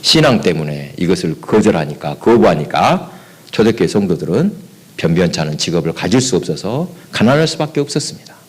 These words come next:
자, 첫 번째가 외부의 박해였습니다. 두 번째는요, 이단의 문제였습니다. 초대교회 때 엄청난 이단의 공격이 있었습니다. 가장 큰 이단 논쟁 중 하나가 무엇이었느냐? 바로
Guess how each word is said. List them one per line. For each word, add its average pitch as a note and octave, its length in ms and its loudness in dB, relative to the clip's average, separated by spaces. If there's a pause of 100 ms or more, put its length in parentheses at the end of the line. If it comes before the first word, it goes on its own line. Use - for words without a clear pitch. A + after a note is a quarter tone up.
(1300)
자, E2 80 2
첫 - 220 2
번째가 A3 400 6
외부의 G#3 400 6
박해였습니다. C3 680 4
두 G#3 140 6
번째는요, F#3+ 720 4 (800)
이단의 A#3+ 540 6
문제였습니다. F#3 720 4 (1080)
초대교회 B3+ 580 4
때 G#3 320 6
엄청난 B3+ 580 4
이단의 F#3+ 800 6 (220)
공격이 F3+ 380 6
있었습니다. C3 760 0 (720)
가장 B3 400 6
큰 B3 220 6
이단 G#3+ 300 8
논쟁 F3 340 8
중 F3 160 6
하나가 D3+ 240 6
무엇이었느냐? F#2+ 720 4 (180)
바로 F2+ 260 2